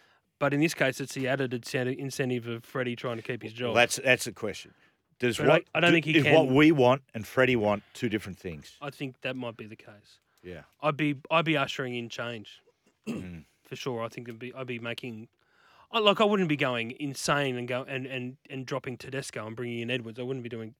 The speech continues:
Speaker 2: No.
Speaker 1: stuff like that. But I think Nico should be in there. I think, uh, I'd be putting someone like a Colin Matangi. I like Campbell Graham, <laughs> who
Speaker 2: Mm.
Speaker 1: probably should have been there all the,
Speaker 2: A
Speaker 1: all the
Speaker 2: question.
Speaker 1: way along.
Speaker 2: Can Freddie afford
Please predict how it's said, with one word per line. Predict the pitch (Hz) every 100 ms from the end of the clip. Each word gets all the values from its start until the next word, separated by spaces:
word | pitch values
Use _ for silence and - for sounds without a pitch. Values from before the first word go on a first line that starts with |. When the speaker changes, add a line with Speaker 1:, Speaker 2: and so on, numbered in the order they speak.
| _ _
Speaker 2:
No. | 85
Speaker 1:
stuff | 107 123 -
like | 117
that. | 131 120
But | 127
I | 127
think | - 123 - _ _ _ _
Nico | 156 156 160 143
should | 135 151
be | 131 139 135 143
in | 151 147
there. | 143 139 143
I | 123
think, | 123 - 131 120 - -
uh, | 127 120 117 120
I'd | 131
be | 127
putting | 135 123
someone | 135 120
like | 117
a |
Colin | - 131 120
Matangi. | - 143 143 143 - _ _ _ -
I | 127
like | 135 -
Campbell | 156 135 127
Graham, | 131 127 139 143 - -
<laughs> | - 90
who |
Speaker 2:
Mm. | 165
Speaker 1:
probably | 135 135
should | 135
have | 117
been | 127
there | 127 123
all | 131
the, | 139
Speaker 2:
A | 131
Speaker 1:
all |
the | 147
Speaker 2:
question. | 135 139 135
Speaker 1:
way | 135
along. | 131 147 -
Speaker 2:
Can | - 120
Freddie | - 175 165
afford | 117 - 127 113 90